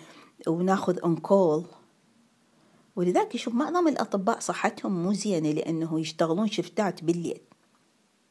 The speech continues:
ما ننام. فشوف يعني صحتنا مو، مو صحيين. ولذلك ذولا اللي يسوون شغل بالليل، ذولا يرد لهم، آه، ترتيب خاص. بس أنا دا أحكي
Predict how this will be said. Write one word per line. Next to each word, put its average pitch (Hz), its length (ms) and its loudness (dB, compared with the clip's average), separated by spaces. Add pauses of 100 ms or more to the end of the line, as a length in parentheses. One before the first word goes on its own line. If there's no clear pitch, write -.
(800)
ما 170 120 4
ننام. 170 280 2 (1300)
فشوف 254 500 -6
يعني 165 320 -2
صحتنا 208 540 -2
مو، 202 400 -2
مو 185 120 -2
صحيين. 208 500 -6 (760)
ولذلك 175 920 2
ذولا 202 240 4
اللي 185 120 0
يسوون 175 420 0
شغل 180 280 0
بالليل، 170 800 0 (580)
ذولا 202 240 2
يرد 160 320 2
لهم، 208 520 0
آه، 139 500 -2
ترتيب 185 460 -2
خاص. - 440 -6
بس 175 180 -4
أنا 277 180 0
دا 214 120 -4
أحكي - 220 -6